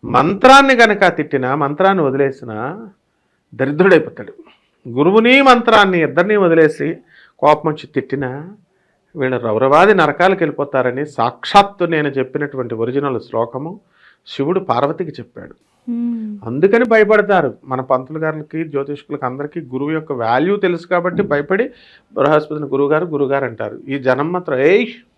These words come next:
Speaker 1: ఇలా అలా" అని పెడతా ఉంటారనమాట విమర్శలు. అదమ్మా.
Speaker 2: మ్మ్. గురువుగారు, కానీ ఎంత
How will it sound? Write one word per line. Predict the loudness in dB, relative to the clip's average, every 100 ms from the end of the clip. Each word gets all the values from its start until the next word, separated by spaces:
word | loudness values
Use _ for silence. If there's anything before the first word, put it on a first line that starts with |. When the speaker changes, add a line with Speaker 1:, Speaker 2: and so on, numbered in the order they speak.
| _ _ _ _
Speaker 1:
ఇలా | -2 0 -2 _ -4
అలా" | -2 -2 -6 -10
అని | -6
పెడతా | -4 -2 -4
ఉంటారనమాట | -4 -6 -6 -6 -8 -6
విమర్శలు. | -6 -6 -8 -10 -14 -16 _ _ _ -16 -16 -18 _
అదమ్మా. | -16 -12 -14 -16 -20 _
Speaker 2:
మ్మ్. | -6 -2 -2 -4 -10 -14 -20 _ -4
గురువుగారు, | -2 0 0 0 0
కానీ | -2 -2 0 -2 -2
ఎంత | -2